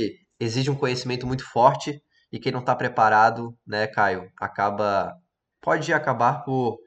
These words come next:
não entender do mercado se não tiver uma bagagem, um conhecimento. Eu fui uma pessoa que entrei, conheci muita coisa, me deu muito know-how pra fazer outras coisas. Hoje eu trabalho com e-commerce gerando media performance, né, Caio, por exemplo,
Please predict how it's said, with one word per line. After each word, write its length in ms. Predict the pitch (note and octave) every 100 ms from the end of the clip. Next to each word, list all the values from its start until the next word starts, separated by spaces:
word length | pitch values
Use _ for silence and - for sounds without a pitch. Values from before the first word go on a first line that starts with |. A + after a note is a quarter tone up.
| _ _ _ _
não 220 | A#2 C#3
entender 460 | D#3 C#3+ C#3+ B2+ C3+
do 100 | C3+
mercado 460 | C3+ - B2 C3+
se 100 | -
não 80 | C#3
tiver 220 | C3+ C3
uma 200 | B2 B2+
bagagem, 480 | B2 A#2+ A2 A2+ A#2+
um 80 | A#2
conhecimento. 540 | A#2 A#2 - B2 G2+ - _ _ _ _ _
Eu 80 | B2+
fui 140 | C#3
uma 80 | C#3+
pessoa 260 | C#3 C#3 C#3
que 240 | C#3 C3+ C3+
entrei, 580 | C#3+ C#3+ D3 E3 F3+ - _ _
conheci 380 | - C3+ C3+ D3
muita 260 | C#3+ D3 D3
coisa, 460 | D3 C#3+ D3+ D#3
me 120 | D3 C#3+
deu 160 | C3+
muito 400 | B2+ B2+ D#3+ F3
know-how 360 | D#3 C3 B2 B2+
pra 120 | C3
fazer 300 | C3 B2 A#2+
outras 300 | B2 A#2+ C3
coisas. 520 | - C3 G#2+ F2+ - _ _ _ -
Hoje 140 | G2+
eu 40 | G#2+
trabalho 360 | A#2 A2 A#2
com 80 | A#2+
e-commerce 500 | A#2+ - _ - -
gerando 640 | B2 B2 A#2 A#2+ A#2+ A#2+ A#2+
media 220 | A2+ A2+
performance, 640 | A2+ B2+ - A2 G#2 G2 -
né, 120 | G#2
Caio, 240 | G#2 F#2+
por 100 | F#2
exemplo, 320 | G2+ G2+ G2+